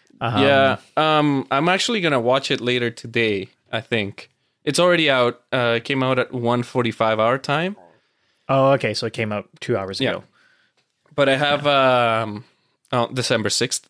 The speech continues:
Speaker 2: that is, for our listeners. But, um, I think one of my friends, uh, and I are gonna try to set up, like, a watch party for it.
Speaker 1: Watch, okay,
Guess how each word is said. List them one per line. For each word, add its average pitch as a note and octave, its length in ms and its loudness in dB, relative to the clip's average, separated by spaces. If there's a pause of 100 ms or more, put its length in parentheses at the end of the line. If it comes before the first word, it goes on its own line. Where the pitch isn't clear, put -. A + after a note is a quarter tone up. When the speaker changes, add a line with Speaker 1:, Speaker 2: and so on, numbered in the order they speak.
Speaker 2:
that G#2+ 140 0
is, G#2+ 180 -2
for G2+ 260 -4
our G2 200 -2
listeners. G2+ 560 -8 (260)
But, - 400 -6
um, A2 320 -2 (1000)
I B2 60 -2
think C3+ 260 -6
one C#3+ 120 0
of C3+ 60 0
my B2+ 100 0
friends, A#2+ 520 -2 (1200)
uh, A#2 340 -2 (140)
and A#2 140 -2
I A2+ 140 0
are A2 100 -2
gonna G#2+ 180 -4
try G#2+ 220 -2
to G#2 60 -4
set G#2+ 200 -4
up, G2 200 -6
like, F#2+ 140 -8
a - 60 -8
watch G2 400 -4
party - 260 -8
for - 300 -12
it. - 160 -14 (1400)
Speaker 1:
Watch, F3+ 540 0
okay, D#3 240 0